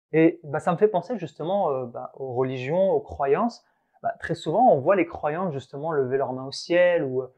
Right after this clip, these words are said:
ou justement pour exprimer un désir ou pour demander quelque chose par rapport à, à leur avenir. Euh, et, et finalement, c'est,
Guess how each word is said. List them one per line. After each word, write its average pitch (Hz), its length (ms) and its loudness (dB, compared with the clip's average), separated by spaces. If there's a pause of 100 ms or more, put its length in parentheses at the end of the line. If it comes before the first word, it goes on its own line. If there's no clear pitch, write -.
(320)
ou 135 240 -6
justement 151 400 -6
pour 139 180 -12
exprimer 175 600 -2
un 156 80 0
désir 143 420 2
ou 135 60 -14
pour 127 180 -12
demander 156 420 2
quelque 165 280 -6
chose 160 320 -12
par 135 120 -6
rapport 139 280 -6
à, 131 280 -6 (260)
à 143 100 4
leur 139 140 6
avenir. 151 440 2 (240)
Euh, 131 400 -2 (540)
et, 147 500 4 (240)
et 147 80 -4
finalement, 175 800 -2 (480)
c'est, 160 600 4